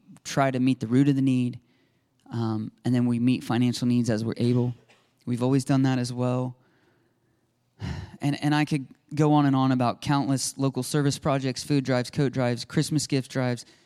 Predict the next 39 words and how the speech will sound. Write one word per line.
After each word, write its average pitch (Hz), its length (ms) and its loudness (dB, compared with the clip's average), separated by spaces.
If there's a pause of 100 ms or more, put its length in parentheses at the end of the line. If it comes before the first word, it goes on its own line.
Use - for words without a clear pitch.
(280)
all 143 220 0
the 135 100 -6
things 131 320 -4
we've 127 140 -6
done 123 300 -2
year 127 180 0
to 131 80 -2
year. 120 400 -4 (720)
Um, 113 340 -2
and 131 160 0
we 135 80 2
will 135 140 0
always 127 360 -4
keep 147 280 -2
on 131 180 2
doing. 113 380 -4 (260)
Why? 117 280 -2 (300)
Because 127 280 -4
it's 123 180 -6
not 127 280 0
just 143 240 -2
about 127 280 -2
having 127 260 -2
a 123 60 -2
church 117 260 -6
service. 110 640 -8 (480)
It 123 200 -4
is 123 160 -2
about 120 480 -2 (760)
helping 131 600 -2
people. 123 560 -8
It 123 120 -4
is 127 140 -2
about 123 340 -2
showing 151 760 0
the 117 80 -6
love 120 240 -4
of 113 120 -8
Jesus 113 720 -6